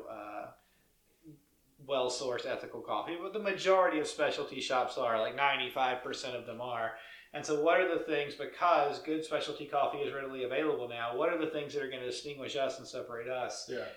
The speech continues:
Speaker 1: And what we really leaned into is that, man, we're, like, a community hub, and we love that.
Speaker 2: Yeah.
Speaker 1: If you notice, like, everybody that works for us, we are people first. Like, we're
Speaker 2: Right.
Speaker 1: gonna always be people first, coffee second. And we love coffee, and we wanna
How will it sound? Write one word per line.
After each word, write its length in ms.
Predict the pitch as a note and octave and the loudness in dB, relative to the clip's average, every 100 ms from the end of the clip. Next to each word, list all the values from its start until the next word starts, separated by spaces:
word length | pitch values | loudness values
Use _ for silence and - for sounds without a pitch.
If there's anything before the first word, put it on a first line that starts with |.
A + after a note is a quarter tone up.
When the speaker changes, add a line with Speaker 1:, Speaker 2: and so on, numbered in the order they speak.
| - | -8
Speaker 1:
And 140 | C3 | -4
what 180 | C3+ C3 | -2 0
we 140 | C#3 D3 | 2 2
really 340 | C3+ B2 B2 | 2 0 0
leaned 240 | B2 B2 | -2 -6
into 320 | B2+ C#3+ - B2 | -4 -4 -6 -8
is 260 | A2+ A2 | -6 -8
that, 100 | B2+ | -8
man, 160 | B2 A#2+ | -8 -8
we're, 200 | B2 F3 | -4 0
like, 180 | D3 B2 | 0 0
a 160 | A#2+ - B2+ | -6 -10 -12
community 460 | B2 C3+ C3+ B2 - | -12 -10 -8 -8 -2
hub, 440 | C3 C3 A2+ - - _ _ _ _ - - | 2 2 2 -6 -18 _ _ _ _ -16 -10
and 100 | D3+ | -6
we 120 | D3 | -2
love 360 | C3+ A2+ C3 C3 G#2+ | -2 0 0 0 -4
that. 240 | G#2 - - | -8 -12 -12
Speaker 2:
Yeah. 200 | B2 A2+ A2 | -8 -6 -4
Speaker 1:
If 120 | C3 C#3 | -6 -6
you 80 | C3+ | -2
notice, 400 | C#3+ C#3+ C#3 B2 | 0 0 -2 -4
like, 120 | A#2+ C#3+ | -4 -2
everybody 640 | C#3+ C#3+ C#3+ C#3 C3 B2+ | 0 2 0 2 4 4
that 140 | B2+ | 0
works 220 | B2 B2 - | -2 -4 -4
for 160 | C3 | -2
us, 140 | A#2 C#3+ | -2 0
we 80 | |
are 100 | D3+ | 0
people 540 | - - D#3 C#3+ C#3+ B2 - | 0 -4 -6 -4 -4 -4 -2
first. 400 | A#2+ G2+ G#2 - | -4 -2 -6 -6
Like, 180 | A2 B2+ | -6 0
we're 260 | D3 C#3+ | 2 4
Speaker 2:
Right. 60 | - | 2
Speaker 1:
gonna 220 | C3 A#2 - | -2 -4 0
always 400 | C3+ C3+ C#3 B2+ | 2 2 0 -4
be 140 | C3 | -6
people 340 | B2+ C3 B2 A#2+ | -8 -8 -8 -8
first, 460 | B2 A#2 A2 - - - - | -6 -4 -6 -8 -12 -18 -8
coffee 340 | - B2+ - B2 | 2 4 4 -2
second. 400 | B2 G2+ G#2+ G#2 | -2 -4 -6 -10
And 120 | C3 | -8
we 80 | C#3+ | -6
love 440 | C3 B2+ D#3+ D3 - | -6 2 4 4 4
coffee, 420 | D3+ C3+ C#3+ A#2 | 4 4 2 -4
and 120 | A#2+ | -6
we 100 | C#3+ | -4
wanna 320 | C#3+ B2+ B2 | -4 -4 -6